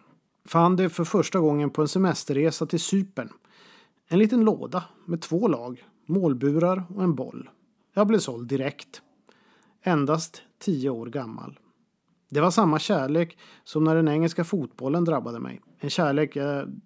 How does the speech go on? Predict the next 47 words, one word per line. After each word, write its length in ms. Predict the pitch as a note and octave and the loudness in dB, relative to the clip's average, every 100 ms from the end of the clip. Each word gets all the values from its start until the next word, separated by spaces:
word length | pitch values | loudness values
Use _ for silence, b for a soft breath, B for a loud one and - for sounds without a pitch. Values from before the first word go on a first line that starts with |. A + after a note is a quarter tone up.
| _ | _
direkt 420 | - D#3+ D3+ E3 - | -4 -2 -2 -6 -8
förstod 380 | D#3+ C3+ B2+ | -8 -6 -8
var 200 | B2 A#2+ | -10 -8
något 320 | D3+ C3+ B2+ B2 | -6 -4 -6 -8
alldeles 320 | A2+ A#2+ D3 | -10 -10 -12
extra. 380 | C3 - C#3+ C#3 _ b b | -14 -14 -16 -16 _ b b
Jag 120 | C3+ C3+ | -10 2
kunde 160 | E3+ | 4
inte 140 | E3 D#3+ | 4 0
förklara, 520 | E3+ - C#3+ D#3 D3+ | -4 -2 -2 0 0
men, 160 | D#3+ | 0
men 200 | E3+ F3+ | 0 -2
det 60 | G3+ | -2
bara 180 | F#3+ B2+ | -2 -4
var 200 | A#2 A#2+ | -6 -14
så. 240 | - C3+ - _ _ _ _ | -16 -18 -20 _ _ _ _
Efter 240 | E3+ D#3+ G3+ | -2 2 4
mycket 240 | G3 G#3 | 2 2
gnäll 340 | E3 C#3+ E3 F#3+ | 0 2 2 0
spenderade 580 | - E3 C#3 D3 D#3 | 0 2 2 2 2
jag 60 | D#3 | 0
hela 480 | D3+ A#3+ D#3 C#3 F#3 | -2 -4 -2 -2 -2
min 180 | F3+ E3+ | -2 -2
reskassa 720 | D#3 - - D#3 - C#3 - _ - | -4 -4 -4 -6 -4 -8 -10 _ -4
på 120 | D#3+ | -2
just 200 | B2+ - | -2 -6
den 100 | C3 | -6
där 80 | B2 | -6
lådan. 440 | B2+ A#2+ - C3+ _ b | -8 -10 -14 -16 _ b
Och 140 | C3+ | 2
väl 180 | E3+ F3+ | 4 6
hemma 380 | F#3+ C#3+ E3+ F3 B B | 4 4 2 0 B B
skrev 300 | - D#3 C#3+ | -2 0 2
jag 100 | D3 | 0
till 100 | D#3+ | -2
företaget 760 | - D#3 B2 C3+ C3+ C#3 C3 - b b b | 0 0 0 -4 -4 -2 -6 -12 b b b
och 100 | C#3+ | -4
fick 160 | E3 D3+ | -2 0
hem 160 | D3 | 0
en 80 | D3+ | 0
broschyr 560 | E3 - G#3 C3 - - b - | -2 -2 -2 -4 -6 -14 b -8
där 100 | D3 | -4
jag 60 | |
kunde 200 | - E3+ | -2 -2
beställa 380 | C#3 - C3+ B2+ | -2 -4 -4 -4
en 80 | B2+ | -6
spelplan, 720 | - E3 B2 B2 E3 C#3 - | -4 -4 -2 -4 -6 -8 -10